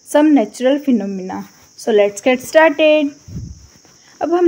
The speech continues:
नेक्स्ट टॉपिक के बारे में बात करते हैं, जो क्या है, seismograph। Seismograph क्या होता है? एक ऐसा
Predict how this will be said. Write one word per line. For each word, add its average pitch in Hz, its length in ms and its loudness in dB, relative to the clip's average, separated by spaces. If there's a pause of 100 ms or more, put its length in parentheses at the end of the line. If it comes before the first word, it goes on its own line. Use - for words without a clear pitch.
(100)
नेक्स्ट 262 220 -2
टॉपिक 269 320 -4
के 277 100 2
बारे 220 240 0
में 233 140 -2
बात 196 260 -2
करते 202 280 -8
हैं, 285 280 0
जो 254 120 0 (120)
क्या 196 80 0
है, 269 220 -2 (200)
seismograph। 214 800 -2 (380)
Seismograph 330 680 2
क्या 302 140 0
होता 247 300 -2
है? 294 80 4
एक - 160 -4
ऐसा 254 260 2